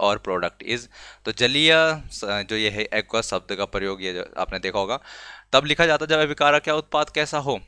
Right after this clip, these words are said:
यहाँ पर, तो वो आपके पास किस में रहे, जल के विलयन में यहाँ पर रहे। किस में रहे? Present as a solution in water, जल में विलयन के रूप में यहाँ पर मौजूद रहे। ऑप्शन नंबर ए इसका राइट आंसर हो जाएगा।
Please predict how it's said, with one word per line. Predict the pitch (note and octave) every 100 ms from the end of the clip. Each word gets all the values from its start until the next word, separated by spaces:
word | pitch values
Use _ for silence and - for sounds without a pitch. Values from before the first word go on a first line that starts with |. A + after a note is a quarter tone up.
| _ -
यहाँ | G2+
पर, | F#2+ A#2+ G#2+ - -
तो | A2
वो | A2
आपके | A#2 G#2+ -
पास | A2+ A2+ A2+
किस | - A#2+ -
में | C3
रहे, | C3+ C#3 F#2+ - - G2+
जल | A2+ A2
के | G#2+ A#2+
विलयन | G#2 G2+ G2
में | G2
यहाँ | F#2+
पर | F2+ G#2 -
रहे। | F#2 F2 E2
किस | - G2+
में | G#2
रहे? | A2
Present | B2 A2+ A2+ A#2+ -
as | G#2+ A2+
a |
solution | - G2 F#2+ G2
in | F#2+
water, | F2+ E2+ F2
जल | G2 G2 G2+
में | A2+
विलयन | A#2 G2 G2 F#2+
के | F#2+
रूप | F#2+ -
में |
यहाँ | F#2
पर | F#2+
मौजूद | F#2 G2 A2
रहे। | A#2 B2 D#3+ - -
ऑप्शन | A2+ -
नंबर | A#2+ B2+
ए | A#2
इसका | - C#3+
राइट | C#3+ G#2+
आंसर | F2+ -
हो | F2
जाएगा। | F2 E2+